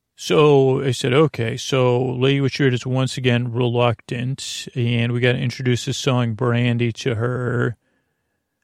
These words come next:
which will start the adventure. But then there's still, like, I said, "Wait a second, though." Like, Lady Witchbeard's gonna be, like, really resistant. She does not want anything to do with me.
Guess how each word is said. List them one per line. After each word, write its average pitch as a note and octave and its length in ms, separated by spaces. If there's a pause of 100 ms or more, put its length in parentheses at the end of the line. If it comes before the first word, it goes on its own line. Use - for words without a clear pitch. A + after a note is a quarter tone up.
(140)
which B2+ 240
will C3+ 100
start B2 480
the B2 160
adventure. A#2+ 1160 (760)
But C#3 120
then F3+ 180
there's F#3+ 180
still, E3+ 840
like, C3+ 320
I C#3+ 120
said, B2+ 240
"Wait C3 240
a A#2 40
second, A#2+ 580
though." B2+ 600 (320)
Like, C3 240 (100)
Lady D3 260
Witchbeard's C#3+ 460
gonna B2 160
be, A#2+ 260
like, C#3 600
really C3 560
resistant. B2 640
She - 220
does B2+ 260
not B2 260
want A#2+ 180
anything A2+ 320
to A#2+ 80
do D#3 200
with D3+ 180
me. B2+ 600